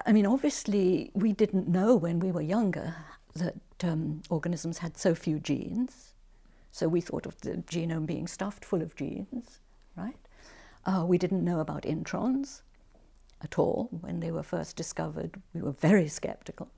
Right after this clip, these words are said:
Um, but we didn't know about large intergenic regions either.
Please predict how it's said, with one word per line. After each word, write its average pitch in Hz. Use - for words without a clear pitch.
Um, 180
but 180
we 175
didn't 160
know 160
about 160
large 160
intergenic 165
regions 156
either. 170